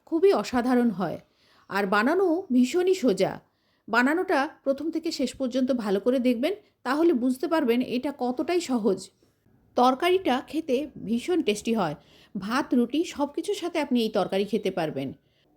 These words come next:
পেঁয়াজ কলিগুলো প্রথমে কেটে নেব। আমি খুব কম পরিমাণে পেঁয়াজ কলি নিয়েছি। প্রথমে পেঁয়াজ কলিগুলো ভালো করে ধুয়ে নিয়েছি, তারপর এরকমভাবে লম্বা লম্বা করে কেটে নিচ্ছি। আপনারা এটা বটির সাহায্যেও কাটতে পারেন।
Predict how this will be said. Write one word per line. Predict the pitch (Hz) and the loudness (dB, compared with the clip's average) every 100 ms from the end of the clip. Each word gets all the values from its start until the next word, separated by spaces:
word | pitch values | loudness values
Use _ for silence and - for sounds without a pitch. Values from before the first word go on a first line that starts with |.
| _ 262 | _ 0
পেঁয়াজ | 277 311 311 | 0 0 0
কলিগুলো | 392 392 403 349 | 0 2 2 0
প্রথমে | 294 294 240 247 - _ | -2 0 0 0 -4 _
কেটে | 269 254 190 | -6 -2 -4
নেব। | 170 151 147 _ _ _ _ 254 | -6 -10 -12 _ _ _ _ -2
আমি | 330 | 0
খুব | 403 381 381 - | 0 -2 -2 0
কম | 240 233 | 0 2
পরিমাণে | 277 269 320 392 | 0 0 0 0
পেঁয়াজ | 359 233 208 | 0 -2 -2
কলি | 247 240 | -2 -2
নিয়েছি। | 214 165 156 - 147 - _ _ _ _ _ - | -2 -4 -8 -10 -10 -12 _ _ _ _ _ -6
প্রথমে | 294 370 403 | -2 -2 -2
পেঁয়াজ | 349 208 208 | 0 -2 -2
কলিগুলো | - 262 269 302 | -4 -2 0 0
ভালো | 240 190 190 | 0 -2 -2
করে | 233 | -2
ধুয়ে | 254 185 185 | -2 -2 -4
নিয়েছি, | 170 135 - - - _ _ _ - 247 | -2 -6 -8 -14 -16 _ _ _ -6 0
তারপর | 285 320 247 233 - _ _ _ - | 0 2 0 0 -6 _ _ _ 0
এরকমভাবে | 220 233 311 320 302 214 | 2 2 0 0 2 2
লম্বা | 233 196 220 | 2 2 2
লম্বা | 254 262 302 | 4 2 2
করে | 302 208 - _ _ | 2 2 -2 _ _
কেটে | 220 202 | -4 -2
নিচ্ছি। | 160 135 - - - _ _ _ _ _ _ _ _ _ _ _ 240 | -4 -8 -12 -16 -18 _ _ _ _ _ _ _ _ _ _ _ 0
আপনারা | 269 302 339 415 | 2 2 2 2
এটা | 381 247 277 - | 4 2 2 0
বটির | 254 269 302 | 0 0 -2
সাহায্যেও | 302 285 254 330 | 0 0 0 -2
কাটতে | - 220 - 190 | -2 -4 -4 -6
পারেন। | 165 151 | -6 -6